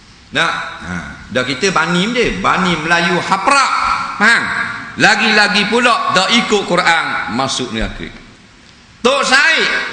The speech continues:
anak beranak Nabi Syarifah, nampak? Masuk neraka kalau tak taat. Lepas tu tak ada masa dah kita.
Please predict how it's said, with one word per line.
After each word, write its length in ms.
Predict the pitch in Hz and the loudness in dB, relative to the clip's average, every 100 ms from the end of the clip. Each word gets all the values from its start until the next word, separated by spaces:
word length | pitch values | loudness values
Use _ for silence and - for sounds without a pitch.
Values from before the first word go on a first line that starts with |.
| 214 | 2
anak 320 | 277 262 220 | 2 0 2
beranak 320 | 269 285 285 | 2 4 2
Nabi 400 | 277 294 294 285 - - - - - - - - - - - | 4 2 2 0 -2 -6 -12 -16 -20 -20 -20 -20 -20 -20 -2
Syarifah, 640 | 240 269 277 269 320 - - - - - - - | 2 2 2 2 2 0 -2 -4 -8 -14 -14 -4
nampak? 280 | 240 262 175 - - - 110 | 0 2 0 -4 -8 -10 -8
Masuk 320 | 117 120 95 | -6 -6 -8
neraka 320 | 98 90 - 85 | -10 -10 -10 -10
kalau 240 | 92 98 | -8 -6
tak 320 | 82 85 - - | -6 -10 -10 -12
taat. 200 | - - - 92 - 98 - - - - - - - - - - - - - | -12 -12 -12 -12 -14 -18 -20 -20 -20 -20 -20 -20 -20 -20 -20 -20 -20 -10 -4
Lepas 100 | 139 | -2
tu 80 | 180 | 0
tak 240 | 170 175 185 | 0 2 2
ada 160 | 170 | 0
masa 200 | 165 190 185 | 2 2 2
dah 160 | 170 | 2
kita. 240 | 151 127 | -2 -4